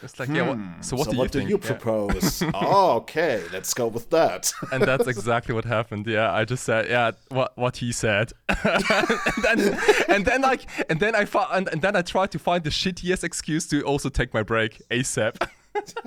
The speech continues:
Speaker 2: Yeah, that, that sounds pretty
Speaker 1: Oh,
Speaker 2: pathetic, not gonna
Speaker 1: yeah.
Speaker 2: lie.
Speaker 1: Um, I never judged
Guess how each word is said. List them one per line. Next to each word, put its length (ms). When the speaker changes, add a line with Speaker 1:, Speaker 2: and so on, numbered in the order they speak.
Speaker 2:
Yeah, 200
that, 240
that 100
sounds 200
pretty 180
Speaker 1:
Oh, 20
Speaker 2:
pathetic, 460
not 120
gonna 200
Speaker 1:
yeah. 240
Speaker 2:
lie. 300
Speaker 1:
Um, 160
I 120
never 540
judged 360